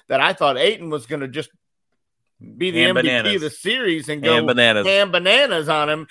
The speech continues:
Speaker 1: and, and
Speaker 2: <laughs>
Speaker 1: did not, did not be the case. Not only did that, he just, he just stopped showing up. Um, so that was very surprising. Uh, I think Harden does go back to,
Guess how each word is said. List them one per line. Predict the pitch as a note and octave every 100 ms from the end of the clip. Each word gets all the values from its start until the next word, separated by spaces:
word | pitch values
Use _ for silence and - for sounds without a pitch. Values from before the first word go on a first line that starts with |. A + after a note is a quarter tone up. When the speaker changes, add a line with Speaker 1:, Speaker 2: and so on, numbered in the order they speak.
| -
Speaker 1:
and, | - E3+
and | - E3 D#3+
Speaker 2:
<laughs> |
Speaker 1:
did | E3 D3+
not, | E3 F#3 F3+ - _ -
did | D#3 D#3+
not | D#3+ F#3 F3+ - _ C#3
be | F#3+
the | E3
case. | - G3 C4 E3 -
Not | E3 F#3
only | F#3 E3+
did | D#3
that, | D#3+ A#3
he | F3+ G#3+
just, | C#3+ - A2+
he | G#2+ G3+
just | C#4 -
stopped | - E3 E3
showing | - E3+ D3
up. | G#3 D4 - _ _ A#2 _ A2+ _ -
Um, | D3+ D3 C#3 C3+ B2 _ _ _
so | - F#3 E3 D3 A#2+
that | B2 F3 G3+
was | D#3+ A#2+
very | D3+ F#3 D3+
surprising. | - A#2 B2 G2+ F2+ D2 C#2+ -
Uh, | C#3 C3 -
I | D#3
think | - C4+ G#3
Harden | E3+ F#3 F3 C3+
does | G#2 C3 D3
go | C#3 E3
back | C3+ D#3 D3+ -
to, | E3 D3